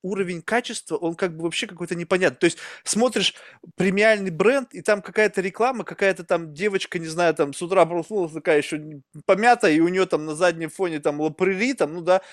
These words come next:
и ты думаешь: «Вы какого хера?» Вроде бы раньше они там моделей приглашали, каких-то известных фотографов, какие-то обложки, там, в общем, какие-то дорогие журналы. Щас бум! Закинули,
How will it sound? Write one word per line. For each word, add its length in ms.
и 80
ты 180
думаешь: 280
«Вы 140
какого 400
хера?» 380
Вроде 260
бы 120
раньше 300
они 120
там 160
моделей 480
приглашали, 680
каких-то 300
известных 420
фотографов, 680
какие-то 400
обложки, 640
там, 160
в 40
общем, 220
какие-то 300
дорогие 300
журналы. 280
Щас 380
бум! 420
Закинули, 840